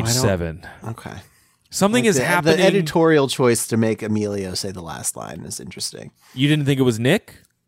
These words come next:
Speaker 1: I thought maybe it was, was us, the, like, the
Speaker 2: There
Speaker 1: person
Speaker 2: was
Speaker 1: who
Speaker 2: a
Speaker 1: just spoke.
Speaker 2: paragraph. There was a line break, though.
Speaker 1: Okay. All right. All right.
Speaker 2: Something is happening to my Emilio where he is sounding more like Clint Eastwood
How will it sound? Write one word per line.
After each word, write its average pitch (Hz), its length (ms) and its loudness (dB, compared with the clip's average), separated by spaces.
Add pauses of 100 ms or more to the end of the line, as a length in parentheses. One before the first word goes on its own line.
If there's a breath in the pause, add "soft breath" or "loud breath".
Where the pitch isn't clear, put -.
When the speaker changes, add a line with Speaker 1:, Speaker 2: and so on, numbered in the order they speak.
(360)
Speaker 1:
I 123 100 -4
thought 151 260 2
maybe 135 220 0
it 120 80 0
was, 104 380 -2
was 95 300 -6
us, - 540 -4
the, 113 160 -4
like, 110 260 -8
the 117 60 -8
Speaker 2:
There 190 180 2
Speaker 1:
person 233 80 4
Speaker 2:
was 269 80 0
Speaker 1:
who 285 60 2
Speaker 2:
a 269 40 0
Speaker 1:
just 220 140 0
spoke. 202 40 0
Speaker 2:
paragraph. 180 580 2
There 170 100 2
was 180 80 4
a 180 60 4
line 190 420 2
break, 107 400 0
though. 76 300 -4
Speaker 1:
Okay. 214 260 -4 (260)
All 131 140 -6
right. 185 240 -6 (380)
All 165 80 -6
right. 190 260 -10 (400)
Speaker 2:
Something 294 320 -2
is 254 100 0
happening 190 420 0
to 170 80 -2
my 156 140 2
Emilio 143 460 4
where 123 140 2
he 127 100 -2
is 120 100 0
sounding 123 360 -2
more 131 440 4
like 127 520 0
Clint 143 360 -4
Eastwood 123 720 2